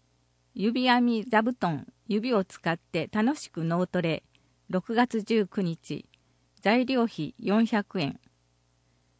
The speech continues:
デコパージュ体験。ペーパーナプキンで可愛いキャニスター缶作り。六月二十三日。材料費九百円。いずれも、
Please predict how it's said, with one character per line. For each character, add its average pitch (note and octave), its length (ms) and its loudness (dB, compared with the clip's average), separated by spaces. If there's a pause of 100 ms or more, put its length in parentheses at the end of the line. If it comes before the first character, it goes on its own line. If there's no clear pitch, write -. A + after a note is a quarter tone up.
(360)
デ G3 100 -2
コ B3+ 220 2
パ C4+ 200 4
ー C#4+ 60 2
ジ C4+ 120 -4
ュ C4+ 40 -2
体 A#3+ 280 0
験。 D3 340 -4 (680)
ペ B3+ 180 2
ー C#4 40 0
パ C4 200 4
ー C4+ 40 4
ナ B3+ 160 4
プ - 180 -10
キ - 160 -6
ン D#3+ 140 -2
で C#3+ 240 -6
可 F#3 220 0
愛 B3 180 2
い F3+ 60 -6
キ - 180 -6
ャ F3+ 40 0
ニ G#3+ 120 2
ス - 160 -6
タ G3+ 200 4
ー F#3+ 60 -4
缶 G3 280 0
作 F3+ 260 -6
り。 C#3+ 200 -8 (680)
六 F3+ 280 -2
月 B3 300 0
二 B3 200 2
十 F#3 200 0
三 F3 320 0
日。 - 400 -8 (540)
材 A3+ 240 2
料 C4 180 2
費 F3 320 -2
九 A3 200 0
百 F#3+ 340 -4
円。 D3 200 -6 (1080)
い G#3 120 -4
ず B3 140 0
れ G#3+ 160 2
も、 F#3+ 300 0